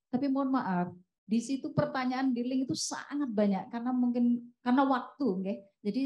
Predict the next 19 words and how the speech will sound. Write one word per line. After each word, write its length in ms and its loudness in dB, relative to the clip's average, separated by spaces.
saya 340 -4
akan 180 -8
serahkan 480 -8
nanti, 280 -2
saya 160 -6
kirimkan 500 -2
ke 100 -6
email 300 0
panjenengan, 560 -4
nanti 240 -6
bisa 320 -6
di, 300 -4
eh, 520 -8
beri 380 -4
balasan 480 -4
satu 240 -6
persatu 480 -8
mungkin 320 -8
ya. 20 -12